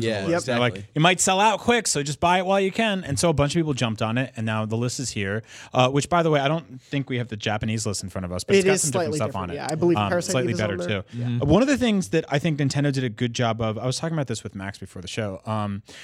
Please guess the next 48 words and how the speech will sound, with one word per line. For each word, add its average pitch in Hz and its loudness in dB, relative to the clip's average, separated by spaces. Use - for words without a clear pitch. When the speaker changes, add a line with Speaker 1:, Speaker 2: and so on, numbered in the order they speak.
Speaker 1:
with 127 -2
the, 120 0
with 123 -2
their 135 2
classic 120 -4
collections, 104 -6
was 117 -2
they 135 0
didn't 156 0
really 135 2
define 123 0
these 113 0
consoles 117 -4
to - -8
having 107 -6
one 123 0
game 113 -4
from 107 -8
each 110 -8
franchise. 143 -8
The 135 0
N 160 0
E 180 0
S 170 -2
Classic 147 -2
has 117 -4
Mario 117 0
one, 101 -4
two, 92 -6
and 87 -10
three. 80 -14
Speaker 2:
Yep. 101 -6
Speaker 1:
The, 113 0
uh, 107 -2
you 120 -4
know, 104 -2
the 110 -6
S 127 -4
N 160 -2
E 143 -2
S 135 -2
Classic 127 -4
has 117 -6
Mario 110 -2
World 101 -6
and 101 -8
Yoshi's 92 -10
Island 85 -12